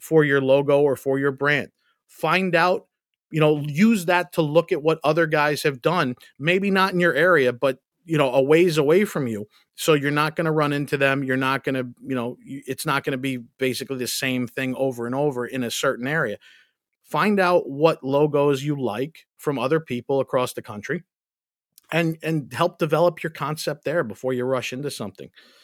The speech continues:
You know, there, like, uh, if you, if you need somewhere to look, look at what Glacier does. Jeremy, uh, you know,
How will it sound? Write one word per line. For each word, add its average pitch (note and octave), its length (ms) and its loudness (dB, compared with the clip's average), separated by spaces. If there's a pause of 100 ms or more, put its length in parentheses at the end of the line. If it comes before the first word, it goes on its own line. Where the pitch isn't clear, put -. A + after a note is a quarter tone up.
(200)
You B2+ 100 0
know, B2+ 40 0
there, C#3+ 220 0 (120)
like, C3 260 -2
uh, C3 200 2 (320)
if D3 140 -4
you, D#3 180 2
if B2+ 120 -8
you C#3 60 -2
need D#3 220 -2
somewhere E3+ 340 2
to D3+ 80 4
look, D3+ 360 0 (240)
look F3 280 2
at F#3 180 0
what E3 220 0
Glacier D#3 360 2
does. A#2+ 320 -2
Jeremy, D3+ 500 0
uh, B2+ 120 -4
you C3 180 -4
know, C3+ 220 -2